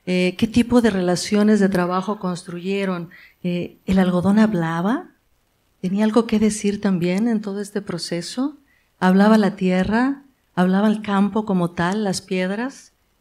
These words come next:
Las, las preguntas continúan. Eh,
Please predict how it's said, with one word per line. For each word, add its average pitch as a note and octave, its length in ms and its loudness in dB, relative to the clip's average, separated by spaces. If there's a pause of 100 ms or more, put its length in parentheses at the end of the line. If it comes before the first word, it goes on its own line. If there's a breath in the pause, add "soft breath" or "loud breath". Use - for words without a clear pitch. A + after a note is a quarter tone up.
Las, G#3+ 260 0
las G#3+ 240 -2
preguntas C4 500 2
continúan. F#3 600 -6 (640)
Eh, F#3+ 520 -2